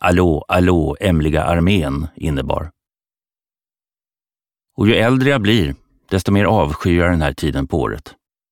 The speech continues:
Hurtfrisk helgskit från slutet av oktober till långt efter nyår. "Du kommer att ändra dig", sa folk. "När du får barn får du se. Att fira jul med sitt eget barn är magiskt."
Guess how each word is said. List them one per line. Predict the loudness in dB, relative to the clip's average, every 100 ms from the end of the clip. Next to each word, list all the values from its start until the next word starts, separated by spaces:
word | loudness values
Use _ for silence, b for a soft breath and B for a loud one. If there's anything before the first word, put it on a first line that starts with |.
| _ _ _ _ _ _ _ _ _ _
Hurtfrisk | 0 0 0 -2 0 0 -4
helgskit | -2 -2 0 -4 -2 -2 -2 -12 -16 -10
från | -4 0
slutet | 2 0 0 0
av | 0
oktober | 0 0 0 -2 -6 -8 _ -6
till | -2
långt | 2 0 0
efter | -4 0 0
nyår. | 0 -2 -6 -10 _ _ _ _ _ _ _ _ _ _ _ _ _ -10
"Du | -8
kommer | 0 2 2
att | 2
ändra | 2 0 -2 -2 0
dig", | 0 -2 -6
sa | -12 -8 -6
folk. | -6 -10 -16 -20 _ _ _ _ _ _ -4
"När | 0
du | 0
får | 2 0
barn | 0 2 2 2 0 -4 -8
får | -8
du | -8
se. | -8 -12 -14 _ _ _ b b b b b
Att | -6
fira | -2 0 2
jul | 2 2 2
med | 2 0
sitt | 0
eget | 0 -2 -4
barn | 0 2 2 0
är | -2
magiskt." | -2 0 2 0 -4 -12 -14 -18